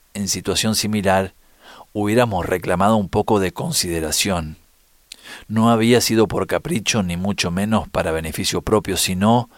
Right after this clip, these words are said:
para responder a una necesidad existencial del pueblo que Moisés había actuado sin consulta. Fue una sola vez, en cuarenta años.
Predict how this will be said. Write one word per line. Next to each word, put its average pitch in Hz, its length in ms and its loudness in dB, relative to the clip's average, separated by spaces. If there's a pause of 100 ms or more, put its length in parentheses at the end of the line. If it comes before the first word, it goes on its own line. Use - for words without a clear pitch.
(340)
para 85 220 0
responder 87 640 0
a 101 40 4
una 104 200 2
necesidad 95 640 -2
existencial 92 840 0
del 101 160 2
pueblo 110 400 4
que 98 120 -2
Moisés 87 640 -2 (200)
había 95 300 -2
actuado 92 340 0
sin 87 220 -4
consulta. 80 800 -6 (760)
Fue - 160 -2
una 107 180 2
sola 101 220 2
vez, - 400 2 (460)
en 98 180 -4
cuarenta 95 540 -2
años. 76 560 -6